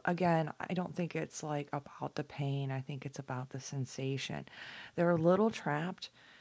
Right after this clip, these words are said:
in their head about this. Um, they wanna be enough for you. Uh, so they will be very, um, attentive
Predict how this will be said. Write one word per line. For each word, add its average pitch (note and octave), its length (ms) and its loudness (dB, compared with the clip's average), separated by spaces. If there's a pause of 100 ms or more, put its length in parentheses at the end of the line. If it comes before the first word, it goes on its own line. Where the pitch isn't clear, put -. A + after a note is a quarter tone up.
(260)
in E3+ 120 6
their F3 140 6
head E3 380 2
about C#3 440 0
this. - 720 -4 (480)
Um, C#3 840 2 (920)
they D3 140 2
wanna E3+ 260 4
be F3 120 2
enough C#3+ 920 0 (100)
for - 280 -6
you. C3 440 -6 (600)
Uh, C#3 240 0
so D3 200 0
they D3+ 240 4
will D3+ 400 4
be D3 200 -2
very, D3 920 0
um, C3+ 640 -2 (1600)
attentive - 1120 0